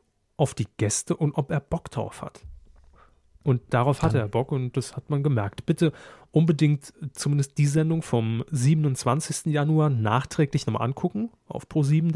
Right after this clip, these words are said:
Speaker 1: de. Ähm, oder die Woche mal reinschalten. Vielleicht bleibt's ja so. Ich hoff's. Äh,
Speaker 2: Ja.
Speaker 1: auch quotentechnisch, äh, mit dem Dschungel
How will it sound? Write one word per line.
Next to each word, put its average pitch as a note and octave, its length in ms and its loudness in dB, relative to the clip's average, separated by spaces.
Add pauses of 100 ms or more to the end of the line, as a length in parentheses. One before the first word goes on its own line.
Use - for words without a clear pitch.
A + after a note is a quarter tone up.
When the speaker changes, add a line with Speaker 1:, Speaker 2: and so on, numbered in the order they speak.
(120)
Speaker 1:
de. F#3 140 0 (680)
Ähm, C3+ 520 2 (760)
oder E3+ 220 6
die E3 180 6
Woche F#3 200 4
mal G#2+ 140 4
reinschalten. A2 500 -2
Vielleicht D#3+ 320 0
bleibt's D3 280 0
ja G#2+ 60 -4
so. G2 220 -6
Ich - 100 -10
hoff's. - 320 -10 (1700)
Äh, A#2+ 320 2
Speaker 2:
Ja. - 260 -6
Speaker 1:
auch - 180 0
quotentechnisch, C#3 840 0 (180)
äh, B2 80 -2 (280)
mit C3 140 2
dem A#2 100 0
Dschungel E3+ 380 4